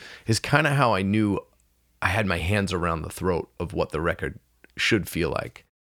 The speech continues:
So yeah, I'm not exactly sure in what order they were written. I think the Great Depression was first, and then Kings was second. But it's weird 'cause all these years later, when I assess it or, or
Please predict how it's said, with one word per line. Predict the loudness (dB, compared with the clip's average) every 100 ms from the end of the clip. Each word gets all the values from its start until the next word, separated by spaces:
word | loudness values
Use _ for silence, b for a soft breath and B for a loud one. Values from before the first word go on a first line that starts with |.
| 0
So | 4
yeah, | 6 4
I'm | 4
not | 2 2
exactly | 4 2 4 2
sure | 4 4
in | 4
what | 4 4
order | 4 4 4
they | 2
were | 2
written. | 2 0 2 0
I |
think | 2 0 2
the |
Great | 2 2 2
Depression | 2 2 2 0
was | 0 0
first, | 0 0 0 -8 -4
and | -2
then | 0 -2 -6
Kings | -2 0 0
was | 0 -2
second. | -2 -2 -4 -6 B B B B 2
But | 4 4 -2 _ _
it's | 2 4 2
weird | 4 4 4
'cause | 4 6
all | 4 6
these | 4 4
years | 4 4 4
later, | 4 6 4 4 0 -4 _ _ _ -4
when | 2 4
I | 4
assess | 4 4 4 4
it | 2 2
or, | 0 0 -2
or | 0